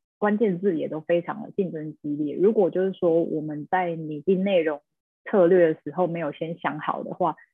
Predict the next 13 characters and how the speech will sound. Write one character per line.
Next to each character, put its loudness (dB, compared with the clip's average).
很 -4
难 -2
从 -6
这 2
些 2
资 0
讯 -6
当 -8
中 -8
脱 2
颖 -2
而 -8
出。 -6